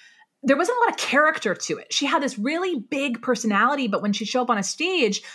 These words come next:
that personality became a little muted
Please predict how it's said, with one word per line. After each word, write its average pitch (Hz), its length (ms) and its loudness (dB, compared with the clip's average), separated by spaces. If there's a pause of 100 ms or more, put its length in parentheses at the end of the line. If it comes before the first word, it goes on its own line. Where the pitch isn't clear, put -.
(260)
that 240 220 6 (220)
personality 302 560 0
became 233 320 0
a 220 40 4
little 214 200 2
muted 185 720 0